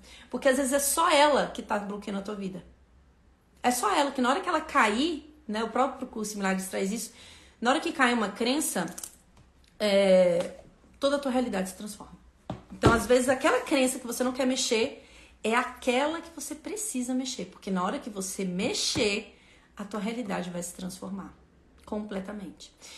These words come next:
Então, no nosso processo, é, a gente precisa ter muita gentileza. Muita gentileza. Em, em perceber, em reconhecer. Às vezes, às vezes são vidas que você tá manifestando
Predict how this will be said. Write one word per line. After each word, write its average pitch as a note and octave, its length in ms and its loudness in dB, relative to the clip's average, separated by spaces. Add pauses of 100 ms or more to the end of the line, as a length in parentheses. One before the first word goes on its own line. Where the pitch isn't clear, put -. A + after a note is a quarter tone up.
(140)
Então, A#3+ 200 2
no B3+ 80 4
nosso C4 340 2
processo, A3+ 840 0 (440)
é, F3+ 800 0 (300)
a A3+ 60 -4
gente B3 180 0
precisa C#4 240 -2
ter D4 100 -2
muita C4+ 240 2
gentileza. G#3+ 880 -2 (400)
Muita C#4+ 540 6
gentileza. G3 540 -10 (760)
Em, A3+ 240 0
em G3+ 100 0
perceber, F#3+ 1000 2
em G3 160 0
reconhecer. G3 640 0
Às F#3+ 140 0
vezes, G#3 320 -4 (140)
às F#3+ 180 -2
vezes A3+ 140 -6
são B3 220 -2
vidas G#3 800 -2
que - 100 -16
você G3 200 -6
tá G#3 120 -6
manifestando G3+ 800 -6